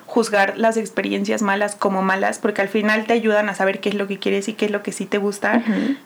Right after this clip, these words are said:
Speaker 1: Y todo eso te ayuda a ti a, a seguir tu camino. O sea, tanto lo bueno como lo malo.
Speaker 2: Exacto. Hay,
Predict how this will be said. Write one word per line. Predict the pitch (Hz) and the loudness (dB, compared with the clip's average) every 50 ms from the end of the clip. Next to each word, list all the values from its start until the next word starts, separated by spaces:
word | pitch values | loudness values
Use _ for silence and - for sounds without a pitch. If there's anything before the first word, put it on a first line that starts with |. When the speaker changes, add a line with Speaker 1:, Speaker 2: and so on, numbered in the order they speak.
| - - | -8 -6
Speaker 1:
Y | 214 202 | -4 0
todo | 208 208 208 | 2 2 2
eso | 214 208 214 214 | 2 0 -2 -2
te | 214 196 | -2 -2
ayuda | 190 190 196 196 190 196 | 0 0 2 2 2 2
a | 190 190 | 0 -2
ti | - 196 | -2 -2
a, | 190 185 175 175 - - | -2 -2 -4 -6 -8 -8
a | - 196 | -6 -2
seguir | 185 196 190 190 - | -2 -2 -2 -2 -6
tu | - - | -6 -4
camino. | - 196 220 226 214 | -2 0 0 0 0
O | 196 | 0
sea, | 196 202 196 | 0 -2 0
tanto | - 202 196 196 196 | 0 -2 -2 -2 -2
lo | 190 190 | 0 2
bueno | 214 240 269 285 277 | 2 2 2 2 0
como | - 220 208 180 | 0 -2 0 0
lo | 180 196 190 | -2 -2 -2
malo. | 185 196 - - - | -4 -4 -6 -6 -6
Speaker 2:
Exacto. | - 202 196 - - - 196 196 202 - - - - - - - | -6 -6 -6 -6 -4 -4 -4 -4 -6 -10 -16 -20 -20 -16 -6 -2
Hay, | - 247 254 240 254 | 0 0 0 0 0